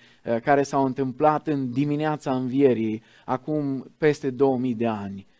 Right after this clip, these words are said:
Te rugăm, Doamne, să ai un cuvânt de încurajare, de îmbărbătare pentru fiecare dintre noi și ne rugăm, Doamne, așa cum ne-am rugat mult în ultima vreme, binecuvintează și îndură-te, te rugăm, de țara noastră.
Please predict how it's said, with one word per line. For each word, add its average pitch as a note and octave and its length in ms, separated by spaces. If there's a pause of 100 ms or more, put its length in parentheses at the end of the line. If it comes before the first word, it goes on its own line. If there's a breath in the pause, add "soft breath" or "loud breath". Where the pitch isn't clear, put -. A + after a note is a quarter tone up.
(220 soft breath)
Te D3 120
rugăm, E3+ 260
Doamne, D#3+ 320
să C#3+ 140
ai D#3 160
un E3 160
cuvânt D#3+ 500
de C#3+ 140
încurajare, C#3 720
de C3 120
îmbărbătare C3 880 (280 loud breath)
pentru C#3+ 260
fiecare E3 560
dintre B2 300
noi A#2 300
și - 160
ne D#3+ 100
rugăm, D#3 400
Doamne, A#2+ 460 (280 loud breath)
așa E3+ 220
cum E3+ 180
ne-am D3+ 200
rugat D3 400
mult D3+ 360
în C3+ 140
ultima C3 380
vreme, A#2+ 360
binecuvintează C#3 1080 (220 loud breath)
și - 120
îndură-te, C#3+ 560
te B2+ 120
rugăm, B2 320
de A#2 120
țara A#2+ 400
noastră. G#2+ 560